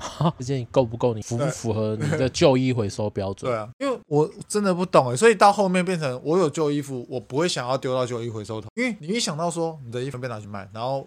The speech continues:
Speaker 2: 没有办法取到，你就会觉得困惑坏。
Speaker 1: 这样一讲，我好像我也不想做。
Speaker 2: 对啊，然后其实我有一阵子就是很认真在找有没有什么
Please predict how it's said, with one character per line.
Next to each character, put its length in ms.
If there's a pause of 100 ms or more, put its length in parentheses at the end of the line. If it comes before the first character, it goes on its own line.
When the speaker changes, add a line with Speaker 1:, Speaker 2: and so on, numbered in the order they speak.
Speaker 2:
没 120
有 80
办 100
法 80
取 140
到， 240
你 40
就 100
会 40
觉 140
得 140
困 280
惑 260
坏。 240
Speaker 1:
这 80
样 80
一 60
讲， 240
我 100
好 80
像 140
我 80
也 60
不 100
想 220
做。 120 (120)
Speaker 2:
对 80
啊， 260 (160)
然 100
后 200 (180)
其 140
实 100
我 200
有 40
一 60
阵 160
子 100
就 100
是 140
很 200
认 80
真 180
在 180
找 200
有 80
没 40
有 80
什 100
么 80